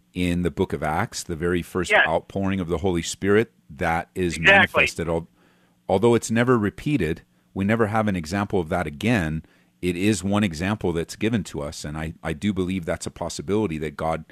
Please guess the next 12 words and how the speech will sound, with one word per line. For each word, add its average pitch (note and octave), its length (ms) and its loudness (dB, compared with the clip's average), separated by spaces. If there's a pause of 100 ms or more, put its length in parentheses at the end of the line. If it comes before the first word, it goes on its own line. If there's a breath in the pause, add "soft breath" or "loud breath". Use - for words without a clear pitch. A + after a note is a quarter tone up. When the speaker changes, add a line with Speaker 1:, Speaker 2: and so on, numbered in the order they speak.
(400 soft breath)
Speaker 1:
could D#2+ 200 -4
use G2+ 320 2
the F#2 120 -2
gift, D#2+ 540 -4 (420)
um, D#2 420 -8
as D#2+ 160 -4
he F2 100 -2
did F#2 320 -2
in E2+ 160 -6
a D#2 240 -6
proclamation F2+ 800 -4
way, D2 380 -4